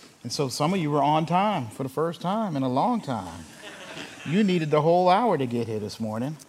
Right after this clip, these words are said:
I'm glad to see a lot of our, uh, those who trick or treat, a lot of trick or treaters are back safely.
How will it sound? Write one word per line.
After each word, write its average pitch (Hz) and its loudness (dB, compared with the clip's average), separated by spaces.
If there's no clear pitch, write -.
I'm 127 -2
glad 139 2
to 135 -4
see 147 -2
a 143 -2
lot 127 0
of 127 -2
our, 123 0
uh, 113 -4
those 135 -2
who 131 -4
trick 147 -6
or 135 -8
treat, 156 -4
a 127 -2
lot 127 4
of 127 -4
trick 139 -4
or - -6
treaters 131 -4
are 123 -6
back 127 -2
safely. 135 -6